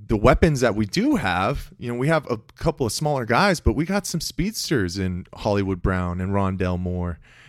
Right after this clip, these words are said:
and now a bigger guy who sounds like he's edging his way into the starting lineup from his performance during training camp in Michael Wilson. You got some guys who need to get the football, and Colt McCoy has just been struggling right now. It's,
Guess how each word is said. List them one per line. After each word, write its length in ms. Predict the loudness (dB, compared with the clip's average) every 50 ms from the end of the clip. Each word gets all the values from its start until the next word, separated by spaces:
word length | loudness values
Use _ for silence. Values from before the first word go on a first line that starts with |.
| -14 _
and 100 | -6 -4
now 220 | -2 0 2 2
a 60 | 0 0
bigger 260 | 0 -2 -2 -2 -2
guy 300 | -2 0 0 0 0 0
who 100 | 0 -2
sounds 340 | -2 -2 -4 -4 -4 -2 -2
like 160 | -2 -4 -4 -4
he's 280 | -4 -4 -4 -4 -6 -4
edging 280 | -4 -4 -2 -2 -4 -2
his 200 | -2 -2 -4 -2
way 260 | -2 0 0 0 0
into 400 | -2 -2 -4 -6 -6 -6 -6 -6
the 80 | -6 -6
starting 360 | -4 -2 0 0 0 0 -2
lineup 440 | -2 -2 -2 0 -2 -2 -2 -2 -2
from 220 | -2 -2 -4 -4
his 180 | -4 -4 -4 -2
performance 500 | -2 -4 -4 -2 -4 -2 -2 -2 -2 -2
during 380 | -2 0 0 0 0 -2 -4
training 360 | -4 -2 -2 0 0 0 0 -2
camp 340 | -2 -2 -2 -2 0 -2
in 100 | -2 -2
Michael 380 | -2 0 -2 -2 -2 -2 -4 -2
Wilson. 580 | 0 2 2 2 0 -2 -4 -4 -4 -4 -6 -10 -14 -18 _ -20 _ _ _ _ _ _
You 80 | -10 -2
got 240 | 2 2 2 2 0
some 180 | -2 -2 -2
guys 440 | 0 2 2 4 4 2 2 0 -2
who 340 | -2 -2 0 0 0 -2 -4 _ _ _ _ _ -4
need 280 | -2 -2 -2 -2 -2
to 100 | -6 -6
get 260 | -2 0 -2 -2 0
the 60 | -6 -10
football, 640 | -2 0 0 0 2 0 -2 -2 -2 -8 -12 -16 -20 -20 -20 -20 -20 _ _ _ _ _ _ _ -4
and 520 | -2 0 0 0 -2 -2 -4 -6 -10 -14 -20 _ _ _ _ _ _ _ _
Colt 180 | -10 -10 -8 -8
McCoy 640 | -8 -8 -4 -2 0 0 2 2 2 2 2 2
has 100 | 0 -2
just 240 | -2 -4 -4 -4 -4
been 140 | -6 -6 -6
struggling 640 | -6 -4 -2 -2 -2 0 0 -2 -2 -2 -2 -4 -4
right 260 | -4 -4 -4 -4 -6
now. 340 | -8 -8 -6 -6 -6 -6 -6
It's, 440 | -6 -8 -10 -12 -12 -12 -12 -14